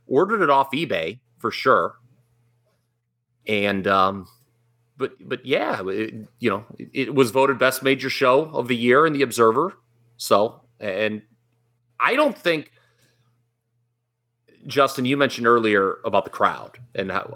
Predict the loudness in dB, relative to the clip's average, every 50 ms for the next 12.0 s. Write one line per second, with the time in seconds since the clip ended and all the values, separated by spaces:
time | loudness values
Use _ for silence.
0 | -8 -2 0 2 2 2 0 -2 -4 _ -2 -2 -2 -4 -2 0 0 0 0 -2
1 | -8 -10 -6 -6 -4 -4 -6 -4 -2 0 0 0 -2 -4 -4 -4 -4 -2 -2 0
2 | 0 0 0 -4 -6 -10 _ _ _ _ _ _ _ -2 -2 -2 -2 -2 -6 -8
3 | -6 -6 -4 -6 -4 -4 -4 -4 -4 -4 -2 -2 -4 -4 -6 _ _ _ _ _
4 | -10 _ -6 -4 -2 -2 -2 -2 0 -2 -2 -2 -4 -10 -2 0 2 2 2 -2
5 | -4 -4 -2 -2 0 2 2 2 4 4 2 2 2 0 -2 -2 -6 -8 -4 -2
6 | 0 0 2 2 2 2 2 2 -2 -6 -10 -12 -14 -16 _ _ _ _ _ _
7 | _ _ _ _ _ _ _ _ _ _ _ _ _ _ _ _ _ _ _ _
8 | -8 -2 0 2 2 0 -2 -8 -16 -20 -20 -8 -4 -4 -4 0 0 -2 -2 -2
9 | -4 0 2 2 2 2 0 -2 -2 0 -2 -2 -2 0 -2 -2 -2 -2 -2 -4
10 | -4 -6 -8 -10 -10 -12 -10 -4 0 0 0 0 0 -2 -6 -6 -10 -16 -20 _
11 | _ -8 -8 -6 -6 -4 -4 0 0 0 0 -2 -2 -2 -2 0 0 -2 -6